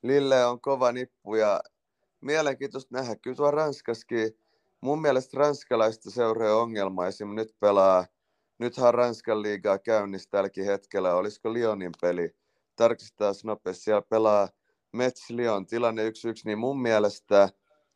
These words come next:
san-, mun mielestä suoraan sanottuna Teemu, P S G pilaa niinku ranskalaista jalkapalloa siinä mielessä, kun P S G:nkin takana laadukkaita joukkueita.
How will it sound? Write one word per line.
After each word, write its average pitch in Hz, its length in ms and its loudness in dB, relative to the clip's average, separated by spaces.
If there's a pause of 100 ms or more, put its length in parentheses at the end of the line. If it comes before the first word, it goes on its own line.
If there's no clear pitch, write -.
(800)
san-, 143 260 2
mun 180 240 0
mielestä 151 320 0
suoraan 135 440 2
sanottuna 110 560 -10
Teemu, 107 540 0 (460)
P - 40 -2 (300)
S - 140 -18
G 104 360 -4
pilaa 107 580 -2 (240)
niinku 90 680 -6 (640)
ranskalaista 110 680 4
jalkapalloa 107 560 2
siinä 120 280 -4
mielessä, 107 280 -2
kun - 120 -20
P - 60 -12 (260)
S - 120 -14
G:nkin 101 380 -6
takana 107 460 0
laadukkaita 104 600 -2
joukkueita. 73 760 -4